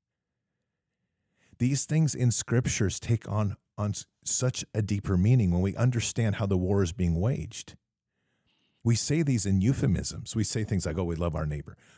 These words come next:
"Oh, yeah, but my neighbor's a liberal." I don't care what your neighbor is. What I know is what we're being told to do is we, as we sow seeds, and that's both metaphorically and spiritually, metaphorically, physically, and spiritually.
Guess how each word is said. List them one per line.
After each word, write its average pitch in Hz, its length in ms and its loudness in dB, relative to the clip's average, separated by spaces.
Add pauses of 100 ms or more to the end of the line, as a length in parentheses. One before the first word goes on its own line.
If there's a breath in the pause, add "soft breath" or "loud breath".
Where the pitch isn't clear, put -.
"Oh, 95 160 0
yeah, 76 160 0
but 78 140 -6
my 76 100 -4
neighbor's 76 320 -6
a 76 60 -10
liberal." 73 320 -6 (100)
I 135 100 2
don't 156 180 0
care - 180 0
what 131 200 0
your 85 60 0
neighbor 67 300 -4
is. - 200 -16 (1300)
What 113 160 6
I 131 160 4
know 120 240 4
is 98 140 2
what 98 100 0
we're 117 140 2
being 113 260 2
told 120 400 0
to - 80 -8
do 110 320 2
is 85 140 -2
we, 87 140 -4 (140)
as 95 200 -4
we 90 120 -2
sow 143 340 0
seeds, 87 520 -4 (320 loud breath)
and 92 60 -2
that's 92 160 -2
both 90 260 -2
metaphorically 120 760 0
and - 120 -2
spiritually, 98 680 -4
metaphorically, 113 640 0
physically, 131 460 -2
and 110 80 0
spiritually. - 540 -4